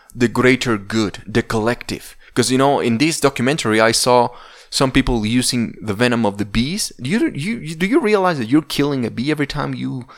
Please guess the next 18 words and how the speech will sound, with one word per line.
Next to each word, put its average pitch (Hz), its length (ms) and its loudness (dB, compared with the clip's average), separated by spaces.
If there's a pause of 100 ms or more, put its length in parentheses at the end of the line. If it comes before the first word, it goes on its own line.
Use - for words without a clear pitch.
(100)
inject 120 400 0
yourself 135 380 -4
with 127 60 -4
that 127 140 -2
shit? - 280 -4
Every 123 180 -6
time 127 180 -6
you 127 200 -2
s-, - 260 -6
you 117 180 -10
get 120 200 -4
stung 123 260 -4
by 110 120 -2
a 104 100 -6
bee, 127 420 -6
she - 160 -6
dies. 113 540 -10 (1200)
And 131 260 2